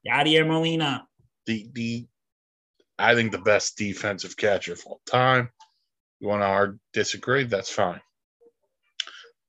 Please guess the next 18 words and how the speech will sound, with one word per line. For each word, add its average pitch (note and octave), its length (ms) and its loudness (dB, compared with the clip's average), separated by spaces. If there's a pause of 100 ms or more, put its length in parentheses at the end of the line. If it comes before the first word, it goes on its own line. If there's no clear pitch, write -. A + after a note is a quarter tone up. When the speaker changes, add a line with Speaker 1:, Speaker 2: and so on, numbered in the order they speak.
(140)
Speaker 2:
First C3+ 420 6
base, C#3 600 2 (1300)
Albert C3+ 360 4
Pujols. F3 840 -2 (1080)
Speaker 1:
Oh, B2 380 0 (340)
awesome! A2 580 -2
I B2 100 0
love A2 280 -2
Speaker 2:
I, - 20 -8
Speaker 1:
it. - 60 -10 (100)
Speaker 2:
I A#2 140 4
mean, A#2+ 280 4
Speaker 1:
I C3+ 40 8
love B2+ 300 2
that A#2+ 180 -6
man. A2+ 440 -10 (200)
Speaker 2:
he B2+ 300 2
was, A2+ 500 -2